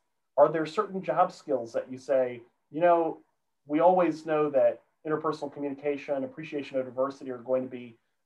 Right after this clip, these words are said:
valuable skills and, and aspects of the, uh, competent and advancing, uh, sort of role, uh, or, or workforce member.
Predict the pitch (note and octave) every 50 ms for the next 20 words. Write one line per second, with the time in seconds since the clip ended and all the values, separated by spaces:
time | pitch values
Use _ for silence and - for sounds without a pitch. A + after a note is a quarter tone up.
0 | _ - B2 C3 D3 D3+ D3 C#3 C3+ C3 C3 - - - D3+ C#3+ C3+ C3+ C#3 C3+
1 | C3 B2+ - - - A#2+ A#2 A2+ - - A#2 A2+ A2+ A2+ G#2+ G#2+ - - C3+ C#3
2 | C#3+ - - - B2+ A#2 - - - - C3 B2 A#2+ A#2+ A#2+ A#2 A2+ A2 _ _
3 | _ _ _ _ _ _ _ _ - B2+ C3 B2 A#2+ A#2 A#2 A#2 - _ _ -
4 | A2+ - - - - - - - D#3+ D#3+ D#3+ D3+ - - - C#3 C3+ - - -
5 | - C3 B2+ B2 A#2+ A#2 A2 - _ - B2 A#2 A2 A2+ C3+ C3+ D3 D3 - -
6 | C#3 B2 A#2+ B2 A#2 - _ _ _ _ _ _ _ _ _ - - - - -
7 | _ _ - - D#3 C#3+ B2+ A2+ - _ _ _ A#2+ B2 C3+ D#3 D#3+ D#3+ D#3 D#3
8 | D3+ - C#3 C3 C#3 C3 B2+ B2+ - C3 B2 C#3 F#3 G3 F#3+ - - C3 A#2+ -
9 | - A#2+ A2+ G#2+ A#2 A#2+ B2+